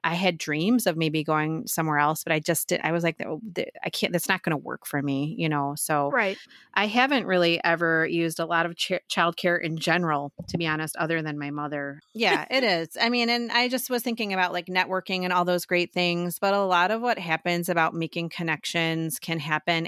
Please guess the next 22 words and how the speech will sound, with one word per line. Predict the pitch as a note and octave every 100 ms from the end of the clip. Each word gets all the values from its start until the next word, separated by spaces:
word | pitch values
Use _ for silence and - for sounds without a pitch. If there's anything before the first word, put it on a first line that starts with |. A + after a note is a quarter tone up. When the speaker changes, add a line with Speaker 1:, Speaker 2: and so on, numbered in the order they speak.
| -
Speaker 1:
after | D#3 D3+ A3
the | A3 A3
panels, | - G#3 G#3 G#3 G#3 G3+ - F3+
and | F3 E3+ E3+
that | E3 E3 -
I | E3+
think | E3+ E3
can | E3+
be | E3+ E3
sometimes | - E3 F3 E3 D#3+
difficult | - D#3+ E3 D#3+ E3 -
to |
negotiate | E3 D#3 D#3 - E3 D#3
as | D#3
well, | - E3 G#3+ D#4+ - - - _
because | G#3 F#3+ F3+ F3
people | - F3+ F3
might | E3+ E3 E3 -
like | E3+ D#3+ -
to | E3+
step | - E3 -
out, | G3 G3 G3 G3